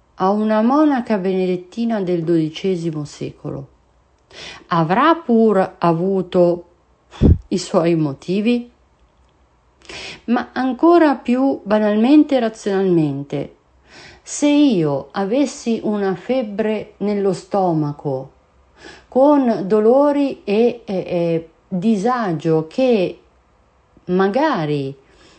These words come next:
eh, viene lenito con la, eh, mm, farmacologia di sintesi, ma questi sintomi poi ricompaiono e non mi lasciano in pace, ma perché mai non dovrei tentare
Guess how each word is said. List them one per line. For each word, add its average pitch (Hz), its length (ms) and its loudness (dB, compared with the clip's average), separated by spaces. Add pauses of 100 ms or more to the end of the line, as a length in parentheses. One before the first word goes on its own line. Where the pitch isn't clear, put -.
(140)
eh, 180 300 -2
viene 254 360 0
lenito 233 720 4
con 190 720 -2
la, 160 500 -6
eh, 160 340 -10
mm, 156 180 -4
farmacologia 170 1000 -4
di 175 180 -4
sintesi, 160 920 -2 (640)
ma 185 140 -2
questi 311 400 2
sintomi 214 680 2
poi 220 380 2
ricompaiono 170 1000 -2
e 175 100 2
non 247 220 0
mi 196 120 0
lasciano 185 440 -2
in 151 180 0
pace, 156 680 -8 (840)
ma 214 120 -4
perché 359 400 2
mai 147 480 0
non 170 260 2
dovrei 160 600 0
tentare 160 1000 -2